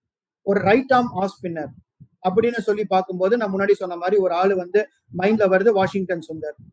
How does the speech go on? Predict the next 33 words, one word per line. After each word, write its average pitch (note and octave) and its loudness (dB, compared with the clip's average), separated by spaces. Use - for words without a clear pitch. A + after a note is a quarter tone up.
சரிங்களா? D#3+ -4
ஆனா, G3+ -2
அஸ்வின் A3 0
அளவுக்கு A3 4
அவர் G#3 2
ரீப்ளேஸ் G3 -2
பண்ண E3 -10
போறாரா? D3 -8
இல்ல. C#3+ -12
So, A#3+ 2
வாஷிங்டன் C4 2
சுந்தர் G3+ 0
மாதிரி G3 0
இருக்கிற E3+ 0
ஆளுக்கும் F3+ -4
வேற F3 -2
இருக்கிற F3+ -4
ஆளுக்கும் D3+ -4
இந்த E3+ -8
டொமஸ்டிக் B3+ 0
சீசன் F3+ -8
தான் F#3+ -4
ஹெல்ப் F3 -4
பண்ண F#3 -4
போறது C#3+ -6
அவங்க. F#3 0
ஏன்னா, A#3+ 2
because A3+ 0
நிறைய G#3+ 4
டெஸ்ட் A#3+ 0
மேட்சஸ் A3 0
ஆட E3+ 0
போறாங்க. C#3 -8